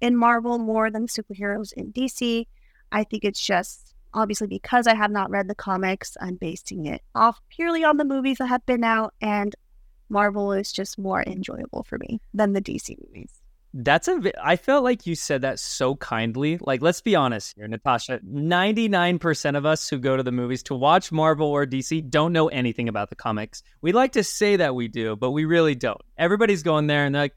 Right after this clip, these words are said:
Speaker 2: "Is this gonna be entertaining? Yes or no?"
Speaker 1: Yeah.
Speaker 2: So I, you were so gracious in, like, saying, "Hey, I don't,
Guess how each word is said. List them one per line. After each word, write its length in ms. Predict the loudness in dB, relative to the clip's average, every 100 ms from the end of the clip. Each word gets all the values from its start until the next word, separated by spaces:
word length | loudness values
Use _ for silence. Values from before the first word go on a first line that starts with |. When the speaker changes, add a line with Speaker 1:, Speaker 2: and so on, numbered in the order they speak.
| _ _
Speaker 2:
"Is 120 | -4 -2
this 160 | -2
gonna 180 | 0 2
be 160 | 2 2
entertaining? 720 | 2 2 0 0 0 -4 -6
Yes 440 | 0 2 2 2
or 80 | 0
no?" 120 | 4
Speaker 1:
Yeah. 240 | 6 4 0 _ _
Speaker 2:
So 420 | -12 2 6 6 8
I, 200 | 6 6 0 -12
you 160 | -2 2
were 100 | 2
so 280 | 2 2 2
gracious 680 | 2 0 0 -2 -4 -4
in, 80 | -4
like, 180 | -4 -4
saying, 260 | -4 -2 2
"Hey, 260 | 2 4
I 40 | 4
don't, 300 | 4 2